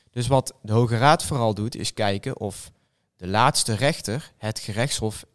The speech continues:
dan, het recht wel goed heeft toegepast. Dat,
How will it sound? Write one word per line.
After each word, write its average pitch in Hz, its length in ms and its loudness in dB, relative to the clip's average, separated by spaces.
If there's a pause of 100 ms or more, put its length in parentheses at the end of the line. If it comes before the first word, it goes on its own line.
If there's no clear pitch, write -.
dan, 104 380 -6 (560)
het 107 140 -2
recht 165 280 2
wel 113 120 4
goed - 180 -2
heeft 98 180 -6
toegepast. - 680 -8 (1080)
Dat, 147 300 2